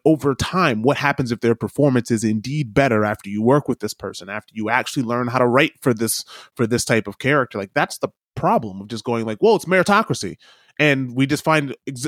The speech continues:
over, overall, these person, these people are more experienced. It's like, yeah, 'cause they've obviously had more experience. They've had more time to gain the experience. Give someone else a chance.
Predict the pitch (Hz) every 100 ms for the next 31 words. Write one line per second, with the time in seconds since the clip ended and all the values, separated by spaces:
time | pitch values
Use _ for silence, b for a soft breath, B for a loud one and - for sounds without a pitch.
0 | - 175 165 151 143 170 143 185 202 165
1 | - 160 - 147 165 190 165 147 151 143
2 | - - 131 - 151 - 247 - 143 135
3 | - 151 160 147 147 127 147 - - 277
4 | 294 - 131 170 170 - - 180 160 151
5 | 170 170 156 - 262 311 - 185 208 208
6 | 202 151 208 160 - -